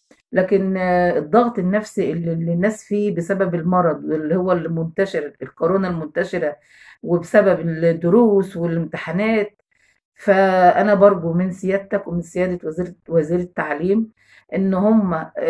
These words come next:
يعدوا المراحل اللي هي مش شهادات، اللي هي النقل، يعدوها وي-، ويركزوا بقى على الن-، على اللي هي ال-، الشهادات، الثانوية العامة، الإعدادية، ستة، آه، جامعات اللي هي الشهادات برضو. إنما النقل عدوهم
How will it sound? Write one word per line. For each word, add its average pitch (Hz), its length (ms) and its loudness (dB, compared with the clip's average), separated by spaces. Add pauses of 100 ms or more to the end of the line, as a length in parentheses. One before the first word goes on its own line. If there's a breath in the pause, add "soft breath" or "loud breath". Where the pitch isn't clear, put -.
(120)
يعدوا 196 800 4
المراحل 196 680 0
اللي 185 180 -2
هي 214 440 4
مش 208 180 0
شهادات، 196 720 0
اللي 160 200 -10
هي 185 180 0
النقل، 233 460 0 (500)
يعدوها 190 800 4
وي-، 226 680 4
ويركزوا 214 640 2
بقى 202 240 2
على 170 100 0
الن-، 165 120 0 (120)
على 156 240 2
اللي 170 160 -2 (100)
هي 208 140 2
ال-، 175 220 -2 (380)
الشهادات، 147 600 -4 (380)
الثانوية 220 360 4
العامة، 190 360 4
الإعدادية، 175 1080 2
ستة، 185 600 0 (560 soft breath)
آه، 180 160 6
جامعات 202 680 4
اللي 165 180 -4
هي 190 140 6
الشهادات 180 520 -2
برضو. 175 540 -2
إنما 233 300 2
النقل 208 400 0
عدوهم 190 460 0